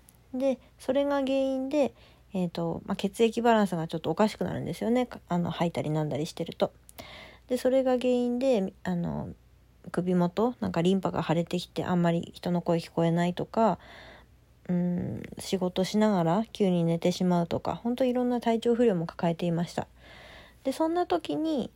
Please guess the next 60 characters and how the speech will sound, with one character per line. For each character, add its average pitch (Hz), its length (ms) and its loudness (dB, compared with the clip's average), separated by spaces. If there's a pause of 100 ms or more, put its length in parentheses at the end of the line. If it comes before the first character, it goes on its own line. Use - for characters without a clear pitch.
え 175 180 0
ー 165 40 -4
と、 165 260 -4
友 208 240 0
達 214 260 2
か 208 100 4
ら 202 100 4
紹 196 200 0
介 196 200 -2
し - 60 -8
て 208 100 -4
も 196 140 0
ら 196 100 -2
っ 190 40 -4
て、 - 380 0 (460)
え 170 80 -4
ー 160 40 -4
と、 156 180 -4
ニ 175 160 2
ュ - 20 4
ー - 20 4
ミ 170 140 4
ー 156 40 0
ル 156 60 -2
に - 160 -6 (1600)
行 175 80 -2
き 170 120 2
ま 165 160 4
し - 160 -10
て、 277 280 4
で、 233 100 4
サ 226 180 0
ポ 214 200 2
ー - 20 4
ト 190 160 -2
お - 20 2
願 185 280 0
い 196 40 0
し 190 60 -8
た 208 140 -2
と 190 120 -6
こ 185 200 -4
ろ、 294 320 4 (340)
ま - 40 -4
あ、 - 20 -4
一 233 100 -4
ヶ 226 140 4
月 208 260 0
で 165 80 2
マ 175 160 4
イ 175 60 2
ナ 175 100 0
ス - 140 -6
二 180 120 4
キ 170 160 -6
ロ 180 220 2 (180)
痩 175 80 -2
せ 175 140 -4
れ 165 140 0
て - 240 -8